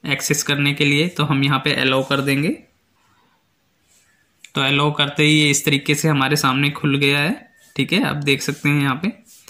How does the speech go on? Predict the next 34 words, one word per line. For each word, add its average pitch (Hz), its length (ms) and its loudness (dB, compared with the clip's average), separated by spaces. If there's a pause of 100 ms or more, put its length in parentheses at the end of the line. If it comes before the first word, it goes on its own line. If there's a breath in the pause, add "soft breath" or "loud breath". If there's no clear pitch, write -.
(440 loud breath)
तो 147 60 2
यहाँ 143 260 4
पे 151 100 2
आप 143 120 0
देख 143 200 0
सकते - 300 -4
हैं 147 140 2
मैंने 147 280 2 (100)
तीन 143 200 2
चीज़ें 143 280 0
यहाँ 143 160 2
पे 139 140 -2
अपलोड 139 360 -2
कर 139 120 0
रखी 139 300 -4
हैं, 156 140 -2 (360)
ठीक 147 140 -8
है, 165 80 0
driving 139 440 -2
license, 139 420 -2 (140)
pen 131 280 0 (200)
verification 139 720 -4
और 143 160 -4
registry 139 480 -2
of 139 140 -2
vehicles, 135 480 -6
ये 131 60 -2
तीन 135 260 -2
documents 139 500 -2
मैंने 135 180 -2
upload 131 300 -6
कर - 120 -4
रखे 135 280 -4
हैं। 180 180 -6